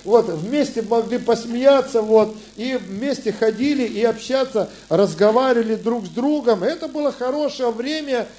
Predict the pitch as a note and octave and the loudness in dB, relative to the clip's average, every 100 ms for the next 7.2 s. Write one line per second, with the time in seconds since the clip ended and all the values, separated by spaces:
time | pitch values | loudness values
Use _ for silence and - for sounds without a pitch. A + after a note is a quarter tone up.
0 | - - - F3+ A#3+ A#3 A#3 F#3 G#3+ D4+ | -20 -12 -6 4 8 8 6 4 6 6
1 | C#4 A3 E3 B3 G#3 F#3+ D3+ F#3 F#3 A#3+ | 6 0 0 -4 0 -2 0 0 2 2
2 | B3+ - F3+ F3+ E3 F#3 A3+ F3+ - - | 0 0 -6 -6 -6 -4 -2 -4 -6 -8
3 | G#3+ G3 - - - E3 E3 - G#3 G3+ | -8 -8 -10 -16 -6 -4 -4 -6 -4 -4
4 | G#3 E3 D3+ G3+ F#3+ C#3+ D3+ F3 B3+ - | -4 -8 -8 -8 -6 -4 -4 -2 -4 -4
5 | F#3+ E3+ - D#3 F3 G3 G#3+ G#3+ G3 - | -4 -2 -2 -4 -6 -8 -10 -10 -10 -12
6 | - - - - - E3+ E3 C#3+ D3 D3 | -20 -20 -20 -12 -4 -2 -2 -2 -2 -4
7 | D#3+ F3+ | -4 -6